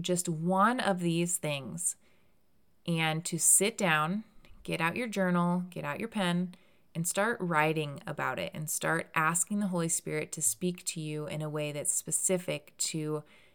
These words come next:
this one weight loss mistake, and ask him, like, "How can you meet me here? What is my next step? What do I need to do to break out of this stronghold and to step into the life that you have for me, God?"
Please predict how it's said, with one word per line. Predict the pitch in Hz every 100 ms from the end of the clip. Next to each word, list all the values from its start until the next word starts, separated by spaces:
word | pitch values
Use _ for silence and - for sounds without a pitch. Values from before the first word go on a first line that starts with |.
| -
this | 156 170 196 -
one | 190 175 185 208
weight | 185 175
loss | - 170 -
mistake, | 165 - 143 143 -
and | 160 -
ask | 170 180 -
him, | 143
like, | 156 160
"How | - 185 175
can | 190 226
you | 233
meet | 185 151
me | 156
here? | 156 151 147
What | 147 160 180
is | 202 214
my | 220
next | 214 175 175
step? | - 143 131 - - - _ -
What | 165 190 -
do | 233
I | 233
need | 196 180
to | 175
do | 156 147 143 147 _ _ _ _ -
to | - 175
break | 156 151 160 175 180
out | 156 151 156
of | 151 147
this | 151 -
stronghold | - 139 147 185 220 254 -
and | 170
to | 165
step | 151 - 151 160
into | 160 156 165
the | 156
life | 147 143 147 226 -
that | 160 143 -
you | 165 160 170 180
have | 175 151 139
for | 139
me, | 131 -
God?" | - -